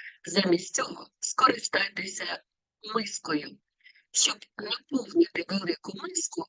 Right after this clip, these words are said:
знадобиться до трьох літрів води, а при проточному митті щохвилини втрачається до п'ятнадцяти літрів води.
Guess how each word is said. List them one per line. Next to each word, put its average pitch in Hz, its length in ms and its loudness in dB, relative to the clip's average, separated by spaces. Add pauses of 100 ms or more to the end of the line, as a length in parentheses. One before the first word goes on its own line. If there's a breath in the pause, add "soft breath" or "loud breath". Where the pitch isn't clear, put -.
знадобиться 226 680 -2
до 220 140 -6
трьох 220 340 -6
літрів 208 440 0
води, 220 400 6 (460 loud breath)
а 220 100 4
при - 220 2
проточному 202 920 -2
митті - 480 -2
щохвилини 190 880 4
втрачається 180 840 0
до - 180 -6
п'ятнадцяти 208 1040 -2
літрів - 480 -6
води. 160 500 4